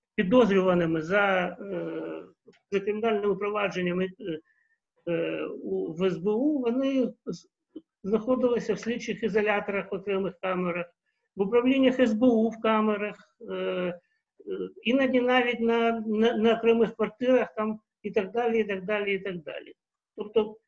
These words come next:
була ситуація, коли С Б У не бажала віддавати своїх підслідних в слідчі ізолятори, взагалі кажучи, справедливо, е, боячись, е, за їхню долю.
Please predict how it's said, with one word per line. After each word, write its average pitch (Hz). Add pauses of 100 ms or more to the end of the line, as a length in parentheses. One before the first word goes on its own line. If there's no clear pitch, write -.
була 240
ситуація, 269
коли 220
С 208
Б 180
У 240
не 214
бажала 208
віддавати 208
своїх 214
підслідних 180 (340)
в -
слідчі 220
ізолятори, 202 (400)
взагалі 208
кажучи, 214
справедливо, 220 (520)
е, 180 (140)
боячись, 220
е, 190
за 202
їхню 214
долю. 185